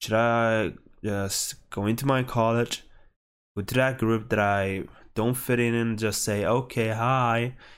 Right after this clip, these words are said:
being super social and say, "Oh my god, yes, I wanna party." <laughs> No, I don't. I do not. I dislike partying. I dislike alcohol. I'm not a lover of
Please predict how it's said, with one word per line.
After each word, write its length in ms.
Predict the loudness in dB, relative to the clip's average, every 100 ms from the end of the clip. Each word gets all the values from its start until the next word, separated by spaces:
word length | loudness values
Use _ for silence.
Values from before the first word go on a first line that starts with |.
| _ -4
being 140 | -2
super 580 | -2 0 2 2 2 0
social 800 | 0 0 2 2 0 0 0 -2 -6
and 260 | -6 -4 -2
say, 280 | -2 0 0
"Oh 260 | 0 0 0
my 240 | -2 -4
god, 460 | -2 0 2 0 0
yes, 280 | 0 0
I 60 | -2
wanna 200 | -4 -6
party." 640 | -4 0 2 4 2 0 -4
<laughs> 60 | -14 -14 -12
No, 100 | -12 -12 -12
I 40 |
don't. 420 | -8 -4 -4 -4 -6
I 200 | -2 -2
do 320 | -2 -2 0
not. 480 | 0 0 0 -2 -6
I 300 | -4 -4 -6 -2
dislike 520 | -2 0 0 -2 -4
partying. 380 | -4 -2 -2 -4
I 40 |
dislike 460 | -2 -2 -2 -4 -2
alcohol. 640 | 0 0 -2 -4 -6 -6 -6
I'm 140 | 0 2
not 200 | 2 2
a 300 | 2 0 -6 -8 0
lover 320 | 2 2 0
of 160 | -2